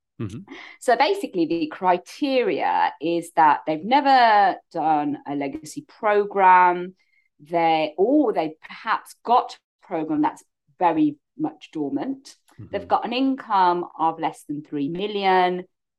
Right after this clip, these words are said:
Speaker 2: They need to have a supporter base, 'cause you've got to have someone to talk to legacies about.
Speaker 1: Mm-hmm.
Speaker 2: And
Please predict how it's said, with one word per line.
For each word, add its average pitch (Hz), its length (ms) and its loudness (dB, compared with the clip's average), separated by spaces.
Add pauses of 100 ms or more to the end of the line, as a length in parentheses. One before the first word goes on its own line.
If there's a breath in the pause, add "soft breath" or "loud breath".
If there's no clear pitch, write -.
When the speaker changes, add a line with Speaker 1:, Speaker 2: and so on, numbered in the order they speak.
(100)
Speaker 2:
They 214 80 2
need 262 240 4
to 294 80 -2
have 233 160 0
a - 60 -6
supporter - 480 -4
base, 165 260 0
'cause 156 160 -12
you've 160 120 -6
got 180 100 4
to 170 60 0
have 151 140 -6
someone 147 340 -2
to - 100 -20
talk - 180 -16
to 143 120 -18
legacies - 440 -14
about. - 440 -4 (300 loud breath)
Speaker 1:
Mm-hmm. 110 80 -14 (300 loud breath)
Speaker 2:
And 196 640 2